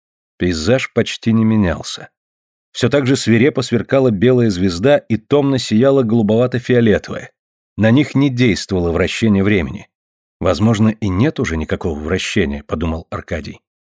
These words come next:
Киборг вдруг резко направил вниз свой диковинный самолет. Аркадий вздрогнул, уж не падаем ли? Лана дал знать о своем страхе слабым повизгиванием.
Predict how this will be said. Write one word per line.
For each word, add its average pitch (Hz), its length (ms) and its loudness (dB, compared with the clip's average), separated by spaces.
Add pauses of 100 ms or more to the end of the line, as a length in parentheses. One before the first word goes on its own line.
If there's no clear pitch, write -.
(380)
Киборг 160 340 2
вдруг 123 320 -2
резко 135 340 2
направил 139 400 2
вниз 120 360 2
свой - 260 0
диковинный 98 420 2
самолет. 90 540 -2 (580)
Аркадий 147 400 2
вздрогнул, 107 600 2
уж - 160 -4
не 110 100 4
падаем 107 440 0
ли? - 180 -12 (600)
Лана 160 300 4
дал 151 180 4
знать 139 280 2
о 131 40 0
своем 123 280 2
страхе 139 420 0
слабым 123 500 2
повизгиванием. 80 720 0